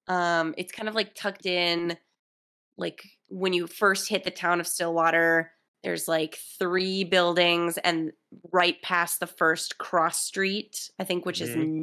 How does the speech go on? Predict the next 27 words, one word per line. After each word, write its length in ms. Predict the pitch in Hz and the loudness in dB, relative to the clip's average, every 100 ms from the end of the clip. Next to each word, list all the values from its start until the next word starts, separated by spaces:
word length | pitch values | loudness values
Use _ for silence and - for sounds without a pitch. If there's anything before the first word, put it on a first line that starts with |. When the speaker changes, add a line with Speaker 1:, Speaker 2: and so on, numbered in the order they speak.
| 160 160 | -2 0
Speaker 1:
Nelson, 760 | 165 180 - 196 202 220 226 _ _ _ _ - | 0 -2 -4 -2 -2 -2 -6 _ _ _ _ -10
if 160 | 196 | 0
I'm 160 | 190 196 | 2 2
remembering 460 | 190 190 190 190 | 2 2 2 -2
correctly. 640 | 185 196 190 202 202 214 - _ _ _ _ 185 | -2 -4 -2 2 2 2 -4 _ _ _ _ 0
Um, 160 | 170 | 2
it's 180 | 156 - | 0 0
just 360 | - 185 - - | 2 2 2 -2
to 80 | 175 | 0
the 140 | 165 | 0
left 720 | 165 156 170 - - - - _ _ _ _ _ - | 2 2 0 -10 -12 -12 -12 _ _ _ _ _ 2
on 260 | 170 156 | 4 4
the, 260 | 151 147 - | 0 -2 0
on 120 | 165 156 | 2 2
the 60 | |
main 240 | 151 151 151 | 0 -2 -6
strip 320 | - 147 - | -4 -6 -2
there, 160 | 143 147 | -2 -2
and 80 | 156 | -6
it's 80 | - | -4
kind 140 | 160 | -4
of, 40 | 156 | -4
like, 160 | 151 | -6
tucked 280 | - 160 - | -8 -10 -8
into 180 | 147 151 | -8 -8
a 60 | |
courtyard. 760 | - - - - - 107 101 | -8 0 0 0 -4 -4 -8